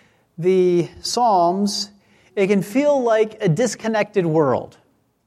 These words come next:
It can feel like it doesn't apply real easily to us. And so that can be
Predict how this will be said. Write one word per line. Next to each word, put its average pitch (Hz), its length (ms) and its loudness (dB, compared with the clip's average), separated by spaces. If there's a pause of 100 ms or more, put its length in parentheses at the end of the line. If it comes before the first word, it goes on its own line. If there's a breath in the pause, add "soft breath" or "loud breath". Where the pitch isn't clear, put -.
(880)
It - 40 -20
can 170 120 -2
feel 247 280 0
like 202 240 2
it 196 80 -6
doesn't 202 320 0
apply 185 520 -2
real 208 680 -2
easily 165 800 -2 (280 soft breath)
to 160 340 -2
us. - 460 -6 (1400)
And 170 160 2
so 185 140 2
that 208 240 2
can 185 160 -4
be 180 420 2